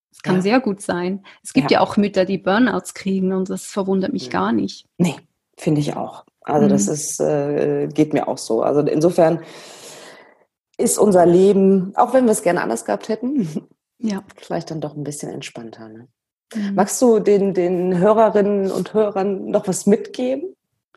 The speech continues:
Speaker 1: Ja, ich würde, wir haben ja vorhin gesagt, eben wegen der Scham. Und ich würde
Speaker 2: Mhm.
Speaker 1: Ihnen sagen, also wenn es euch betrifft, wenn ihr keine Kinder haben könnt, braucht ihr euch nicht schämen. Also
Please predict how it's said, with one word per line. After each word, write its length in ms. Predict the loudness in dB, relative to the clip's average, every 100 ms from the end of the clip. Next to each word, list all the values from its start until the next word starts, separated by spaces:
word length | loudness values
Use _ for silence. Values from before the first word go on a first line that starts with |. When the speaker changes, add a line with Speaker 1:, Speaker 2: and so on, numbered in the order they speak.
| _ _ -20 -20 -18 -20 -16
Speaker 1:
Ja, 400 | -2 2 2 2 0
ich 140 | 2
würde, 220 | 4 4
wir 120 | 2
haben 160 | 4 6
ja 120 | 4
vorhin 400 | 2 0 4 4
gesagt, 440 | 4 0 -2 -4 -4
eben 240 | 0 0
wegen 180 | 0 -2
der 140 | -2
Scham. 500 | -6 -4 0 2 0
Und 120 | 0 0
ich 140 | 2
würde 280 | 2 2 -2
Speaker 2:
Mhm. 300 | -8 -14 -20 -6
Speaker 1:
Ihnen 200 | -2 0
sagen, 400 | 2 2 2 0 -2
also 260 | -4 -2
wenn 140 | 4 4
es 120 | 4
euch 240 | -2 -4
betrifft, 600 | -8 -2 0 0 -4 -8
wenn 180 | -2 2
ihr 180 | 2 0
keine 280 | -2 -4 -4
Kinder 360 | -2 -2 0
haben 340 | 0 0 0 -2 -10 _ -6
könnt, 480 | 0 4 4 2 -10 _ _ _ _ _ _ _ -14 -6
braucht 300 | -6 -4 -2
ihr 80 | -2
euch 180 | 0
nicht 140 | -2 -2
schämen. 420 | -2 0 0 0 0
Also 300 | 0 -2